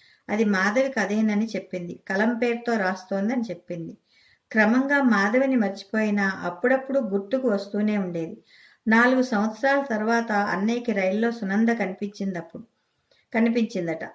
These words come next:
అప్పుడు తనే నిర్మలకి చెప్పండి, ఏడాది క్రితం మాధవి కోర్టు ద్వారా భర్త నుండి విడాకులు పొందిందని, అతను మళ్ళీ పెళ్లి చేసుకున్నాడని, అయితే ప్రస్తుతం మాధవి ఎక్కడుందనో, ఎక్కడుందో తెలియదని చెప్పింది.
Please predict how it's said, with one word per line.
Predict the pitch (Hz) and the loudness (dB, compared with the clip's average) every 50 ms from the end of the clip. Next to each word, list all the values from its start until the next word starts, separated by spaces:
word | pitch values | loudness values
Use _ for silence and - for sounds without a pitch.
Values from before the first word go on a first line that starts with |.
| - _ - | -10 _ -4
అప్పుడు | 214 214 - 247 247 | -2 0 2 0 0
తనే | 233 - 214 202 214 247 269 | 2 2 2 2 2 4 4
నిర్మలకి | 254 233 208 214 233 247 262 262 262 233 - | 4 4 4 2 2 2 2 0 0 -2 -4
చెప్పండి, | 208 - - - 226 214 202 196 202 233 294 302 - - _ _ _ _ _ - | -6 -4 -2 -2 0 0 0 0 0 -2 -2 -4 -8 -16 _ _ _ _ _ 0
ఏడాది | 214 220 233 233 226 226 226 220 | 4 4 6 6 6 4 4 2
క్రితం | 214 - 202 196 196 - 269 269 254 | 0 -2 -2 -4 -2 -2 -2 0 2
మాధవి | 220 190 185 202 202 247 254 | 2 2 2 2 2 2 2
కోర్టు | 247 - - 202 202 202 202 - 208 | 0 0 0 0 0 0 -2 -6 -4
ద్వారా | 208 226 226 220 214 208 202 | 0 0 2 2 2 2 0
భర్త | 190 185 185 180 - - 220 | 0 0 -2 -2 -2 -4 -2
నుండి | 226 233 240 233 | -2 0 0 0
విడాకులు | 226 190 196 196 202 202 233 226 | 0 0 0 0 0 0 -2 -4
పొందిందని, | 226 - 202 185 185 185 190 190 190 185 170 170 180 180 180 180 - _ _ - _ _ _ _ - | -4 -2 -4 -6 -4 -6 -6 -6 -6 -6 -6 -6 -6 -8 -10 -12 -14 _ _ -20 _ _ _ _ -10
అతను | 220 226 262 247 240 | -4 -2 0 2 4
మళ్ళీ | 220 208 196 202 214 247 254 | 4 4 4 4 2 2 2
పెళ్లి | 247 - 196 190 196 202 202 220 | 2 0 0 0 0 -2 0 -2
చేసుకున్నాడని, | 220 214 - - - 202 196 190 180 180 180 180 180 185 180 185 - - | -2 -2 -4 -6 -4 -4 -2 -2 -2 -2 -2 -4 -4 -6 -8 -8 -8 -6
అయితే | 185 196 214 - 277 277 | -4 -4 -2 0 0 0
ప్రస్తుతం | 269 - 202 185 196 - - 220 - 254 247 233 | 0 0 -4 -4 -4 -6 -8 -6 -2 0 2 2
మాధవి | 220 202 190 190 208 233 254 226 | 2 2 2 2 2 4 2 2
ఎక్కడుందనో, | 196 190 - - 214 226 220 220 220 220 214 214 233 262 262 - - - - - - - _ - | 2 0 -2 -2 -2 0 0 0 0 0 0 -2 -2 -4 -6 -8 -16 -20 -20 -20 -20 -10 _ -2
ఎక్కడుందో | 196 196 196 240 240 247 247 254 262 | 0 0 2 4 4 6 6 6 4
తెలియదని | 247 - 214 208 202 208 202 202 208 220 254 | 2 0 -2 -2 0 0 0 0 0 -2 0
చెప్పింది. | 247 277 277 277 - - 175 170 - - | 0 0 -2 -2 -2 -8 -8 -8 -10 -12